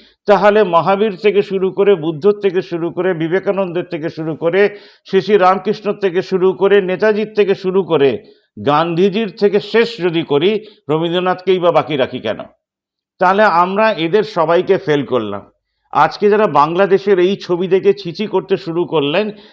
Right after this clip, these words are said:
তারা বললেন, "না, হয়তো কিছু জনের মাথা খারাপ হয়েছে, তাই তারা এই কাজ করেছে,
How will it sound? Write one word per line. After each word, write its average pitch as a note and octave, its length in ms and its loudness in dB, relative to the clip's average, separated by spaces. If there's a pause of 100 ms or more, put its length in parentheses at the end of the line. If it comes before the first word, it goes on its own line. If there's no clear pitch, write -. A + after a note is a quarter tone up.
(120)
তারা F#3+ 240 4
বললেন, F#3+ 440 2
"না, F3 220 2
হয়তো G#3+ 440 2
কিছু A3 260 -6
জনের G3+ 340 2
মাথা D3+ 300 -2
খারাপ F3+ 300 0
হয়েছে, F#3 280 0
তাই E3 220 2
তারা E3+ 300 2
এই D3+ 120 -2
কাজ D3 320 -2
করেছে, E3+ 560 -2